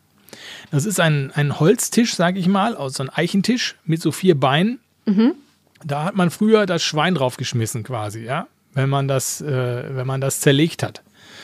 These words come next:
Speaker 1: So einen alten Tisch, den hab ich, da stehen die Pflanzen drauf. Ähm, und, also er ist ja quasi jetzt zu einem vegetarischen Tisch geworden, ne? Äh, früher
Speaker 2: <laughs>
Speaker 1: Schwein,
Speaker 2: Ja.
Speaker 1: heute Pflanze.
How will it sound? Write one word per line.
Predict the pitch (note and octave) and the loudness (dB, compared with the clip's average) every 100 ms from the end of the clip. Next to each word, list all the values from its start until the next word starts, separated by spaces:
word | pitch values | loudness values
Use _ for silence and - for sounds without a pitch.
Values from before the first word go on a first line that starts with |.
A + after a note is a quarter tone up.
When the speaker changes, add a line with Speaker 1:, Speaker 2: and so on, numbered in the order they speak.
| - - | -20 -16
Speaker 1:
So | - | -2
einen | D#3+ | -2
alten | - A3 - G#3 | 2 0 4 4
Tisch, | F#3+ F3 - - - | 4 4 -2 -10 -6
den | D3 D3 | -2 0
hab | F3 | 0
ich, | G#3 G#3+ - | -2 -4 -8
da | C#3 D#3 | -4 -2
stehen | G3 F#3+ F#3+ F3+ | 0 0 2 2
die | F3 | 0
Pflanzen | - D3 E3 C#3 | -2 -4 0 -2
drauf. | A2 - - - - - - - - - - | -4 -8 -12 -14 -20 -20 -20 -18 -18 -20 -6
Ähm, | - C#3+ C#3+ D3 D3+ D3+ - - _ _ - | 4 6 6 4 4 0 -4 -20 _ _ 2
und, | E3+ D#3+ F3 E3+ - A#3+ | 6 8 6 2 -4 -4
also | C#3 D3 | 0 2
er | |
ist | C#3+ | 2
ja | E3 | 0
quasi | E3 D#3+ E3+ | 2 2 4
jetzt | D#3+ D#3+ - | 2 0 -4
zu | - | -2
einem | C#3+ D#3 D3+ C#3+ | 0 0 0 0
vegetarischen | D3+ D#3 D#3 F3 F3+ - B2 | 0 0 2 2 2 -2 -2
Tisch | A#2+ - | -4 -4
geworden, | - A1+ A1 - _ _ _ _ | -8 -10 -12 -16 _ _ _ _
ne? | A2 E3 - _ _ | -12 -12 -14 _ _
Äh, | - - A2+ A2 B2 - _ | -16 -14 -14 -16 -20 -20 _
früher | - D#3 D#3 A#3+ | -2 2 2 2
Speaker 2:
<laughs> | |
Speaker 1:
Schwein, | C3+ B2 F3 F#3+ | 2 2 4 4
Speaker 2:
Ja. | C#3 | 4
Speaker 1:
heute | D3+ G#3 | 4 4
Pflanze. | D#3 C3+ B2+ C3 - | 4 4 4 2 -4